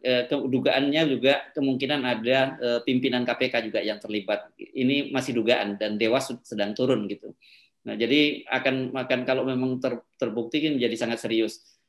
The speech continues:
Nah, kan tetapi kita tahu bahwa selama ini K P K itu kalau udah urusannya sama D P R baru pasti mental. Kasus yang ya masih hangat depan mata kita kemarin dakwaan dua orang, eh, anggota D P R dari P D I P, Ketua Komisi Tiga Herman Heri dan Ihsan Yunus,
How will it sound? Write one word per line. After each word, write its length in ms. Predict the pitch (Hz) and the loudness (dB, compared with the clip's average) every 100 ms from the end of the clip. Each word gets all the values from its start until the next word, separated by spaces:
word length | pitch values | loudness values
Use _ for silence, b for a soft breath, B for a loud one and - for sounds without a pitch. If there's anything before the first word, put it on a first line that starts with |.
| _ | _
Nah, 160 | - 113 | -4 -2
kan 240 | - 214 | 2 2
tetapi 320 | 226 240 240 233 | 2 0 0 -2
kita 240 | 226 214 | 2 2
tahu 320 | 143 123 131 | 4 2 2
bahwa 160 | 123 127 | 0 0
selama 400 | 143 143 143 139 | 0 0 0 -2
ini 480 | 127 110 110 120 143 | -2 -4 -4 -4 -6
K 80 | - | -10
P 160 | 127 143 | -4 -2
K 240 | 139 135 | 0 -2
itu 80 | 175 | 0
kalau 240 | 156 143 | 0 2
udah 160 | 139 120 | 2 0
urusannya 400 | 127 123 123 120 | 0 -2 -2 -4
sama 240 | 123 123 | -2 -2
D 160 | 120 113 | 0 -2
P 80 | - | 0
R 160 | 143 - - | 0 0 -4
baru 320 | 113 113 120 - _ | -2 0 -2 -8 _
pasti 240 | 123 - | -6 -2
mental. 640 | 135 131 127 113 104 98 - _ - | -2 0 2 2 2 -2 -10 _ -6
Kasus 320 | 113 - 131 | -4 -2 -4
yang 320 | 131 123 123 | 0 2 2
ya 240 | 123 165 214 | 2 2 4
masih 240 | 247 - | 2 2
hangat 240 | 147 135 127 | 2 2 0
depan 240 | 127 127 | 0 0
mata 160 | 123 123 | 0 -2
kita 320 | - - 156 | -4 -2 0
kemarin 320 | 135 123 139 | 0 0 2
dakwaan 640 | 113 107 113 - 120 120 | 2 2 2 0 0 -2
dua 320 | 120 123 120 117 | 2 4 6 4
orang, 320 | 113 110 113 _ _ _ _ | 0 -2 -8 _ _ _ _
eh, 200 | - 113 | -4 -2
anggota 280 | 87 113 117 | 0 0 0
D 80 | 113 | 0
P 120 | 113 | 0
R 140 | 107 113 | 0 0
dari 160 | 107 | -2
P 60 | 113 | -2
D 80 | 107 | -2
I 120 | 104 | -2
P, 60 | 101 131 139 | -2 0 0
Ketua 280 | - 113 107 | -4 -6 -4
Komisi 280 | 107 110 - | -4 -8 -8
Tiga 180 | 104 | -6
Herman 280 | 107 104 107 | -4 -4 -4
Heri 320 | 101 107 117 | -4 -4 -4
dan 320 | 107 104 107 107 | -2 -4 -4 -8
Ihsan 400 | 120 - 117 113 | -10 -6 -4 -2
Yunus, 480 | 104 101 156 - | -2 -4 -6 -8